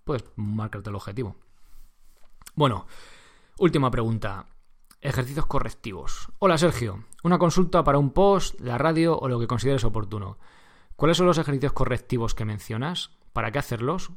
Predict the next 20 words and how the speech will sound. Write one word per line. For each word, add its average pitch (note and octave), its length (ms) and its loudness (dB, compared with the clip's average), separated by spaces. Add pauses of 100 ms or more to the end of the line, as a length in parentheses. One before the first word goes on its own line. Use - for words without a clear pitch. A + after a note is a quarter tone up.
(120)
¿Cuándo D3 260 2
realizarlos? B2+ 560 -2
Planificación. A#2 800 -6
Muchas D3 280 -4
gracias, D#3+ 220 -4
Germán". A2+ 440 -4 (1500)
A - 60 -12
ver, - 100 -4
Germán C3 380 2
me, C#3+ 840 -2 (600)
me C#3 120 -6
dejó C3 220 -4
un D#3+ 80 2
mensaje D3+ 840 -2
en B2 80 -4
el, A2+ 680 -4
en A#2+ 140 -4
iVoox, C3+ 440 -4
un C#3+ 100 -4
comentario C3 720 -4